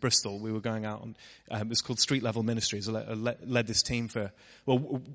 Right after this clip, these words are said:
w-, cumulatively I was involved for eight years with, um, we would go out on Tuesday nights into sort of suburban areas of, um, all around Bristol and beyond. And in those days, you'd get gangs of kids would just be hanging around. You don't see it so much now.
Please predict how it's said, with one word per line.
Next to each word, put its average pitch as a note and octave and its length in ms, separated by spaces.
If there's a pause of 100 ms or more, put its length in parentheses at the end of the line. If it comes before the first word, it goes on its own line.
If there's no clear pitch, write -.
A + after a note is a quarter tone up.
w-, - 300
cumulatively C#3 640
I A#2 60
was A#2+ 140
involved A#2 280
for - 120
eight B2+ 160
years A#2 360
with, G#2+ 300
um, A2 340 (800)
we C#3+ 120
would B2 80
go C#3 100
out C3 140
on B2+ 120
Tuesday B2+ 400
nights B2 540
into B2 340
sort B2 220
of A#2 100
suburban B2 500
areas A2+ 600 (500)
of, A2+ 300
um, A2+ 320
all A#2+ 180
around A2+ 320 (180)
Bristol A#2 360
and C3+ 180
beyond. A#2+ 640
And A#2 540
in B2+ 120
those C#3 220
days, A2+ 300
you'd A2+ 100
get A#2 200
gangs B2 280
of A2 100
kids A2+ 280
would G2+ 80
just G#2 160
be A2+ 60
hanging G#2 320
around. G2 240
You A2+ 40
don't A2+ 140
see - 120
it - 60
so - 140
much G#2+ 180
now. G2 320